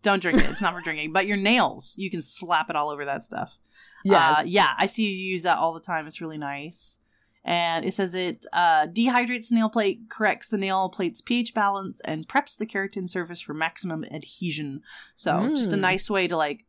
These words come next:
Speaker 1: get your nails ready to hold on to some polish.
Speaker 2: Yeah.
Speaker 1: So, yes, very much looking forward
Speaker 2: <gasps>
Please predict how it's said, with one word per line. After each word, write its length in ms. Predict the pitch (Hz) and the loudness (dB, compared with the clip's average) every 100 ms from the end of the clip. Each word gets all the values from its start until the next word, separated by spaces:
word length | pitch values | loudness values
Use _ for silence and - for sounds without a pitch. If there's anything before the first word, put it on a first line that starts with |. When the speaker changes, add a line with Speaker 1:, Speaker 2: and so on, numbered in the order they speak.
| 185 | -6
Speaker 1:
get 260 | 175 214 | -4 -2
your 120 | 226 196 | -2 -2
nails 360 | 185 180 160 | -4 -6 -6
ready 360 | 147 170 202 214 | -4 0 2 2
to 100 | 156 | 0
hold 360 | - - 233 214 | 0 2 2 4
on 180 | 202 | 2
to 80 | 185 | 0
some 180 | 170 175 | -2 -4
polish. 560 | 160 151 139 147 - - _ _ - | -2 -2 -2 -6 -14 -16 _ _ -10
Speaker 2:
Yeah. 720 | 170 180 240 294 185 - 170 170 | -2 2 2 4 2 0 -4 -10
Speaker 1:
So, 40 | - - - - | -16 -8 -6 -4
yes, 420 | 196 196 - - | 0 0 0 -2
very 160 | 202 427 | 2 4
much 240 | 381 220 | 4 2
looking 240 | 214 190 175 | 0 -4 -6
forward 400 | - 175 165 - | -4 -2 -4 -6
Speaker 2:
<gasps> 60 | - | -6